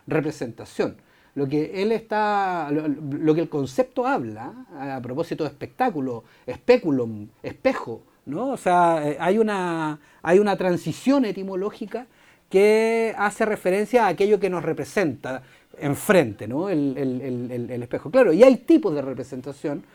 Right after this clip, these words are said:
que en el lenguaje coloquial, eh, supone, eh, una cierta mirada peyorativa, ¿no? Cuando algo es un espectáculo, eh, en este caso la política es un espectáculo, la política espectáculo,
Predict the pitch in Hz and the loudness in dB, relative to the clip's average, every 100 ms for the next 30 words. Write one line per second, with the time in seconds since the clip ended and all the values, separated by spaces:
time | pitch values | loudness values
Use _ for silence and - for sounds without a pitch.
0 | _ - _ - 202 233 240 196 170 170 | _ -20 _ 4 4 4 0 0 0 2
1 | 170 170 165 156 147 175 180 185 180 165 | 4 4 4 2 2 0 0 0 2 0
2 | - 160 175 196 196 190 - _ - 143 | 0 0 2 2 0 -4 -20 _ -8 -6
3 | 147 139 135 127 127 123 120 117 110 120 | -4 -4 -4 -6 -6 -8 -10 -10 -12 -12
4 | 127 113 - 139 180 185 185 175 165 156 | -14 -8 -4 0 2 2 0 0 0 -2
5 | 147 139 131 _ _ - 143 147 156 143 | -4 -6 -10 _ _ -6 -4 0 0 0
6 | 185 160 - 175 165 156 151 147 143 170 | 0 0 0 0 2 0 0 0 0 0
7 | 175 160 147 139 123 170 139 107 113 185 | 0 0 0 0 -2 -2 -2 -4 -8 -8
8 | 180 139 143 165 170 - 165 - - 151 | -4 -2 0 0 -2 -2 -2 -4 -6 -4
9 | - 226 131 127 202 _ _ _ _ _ | 0 0 0 -6 -8 _ _ _ _ _
10 | 165 147 143 139 135 131 127 127 127 123 | 0 2 2 0 -2 -2 -4 -4 -4 -6
11 | 120 117 117 - - 104 120 131 117 135 | -8 -10 -14 -16 -10 -6 -4 -4 -4 -4
12 | 127 113 127 196 180 117 120 127 127 131 | -2 -2 2 2 2 -2 -12 -10 -10 -10
13 | 120 113 120 - 123 107 131 131 110 120 | -12 -12 -14 -10 -10 -8 -8 -8 -6 -6
14 | 160 151 127 - - - 127 104 117 | -6 -8 -10 -12 -12 -8 -8 -8 -12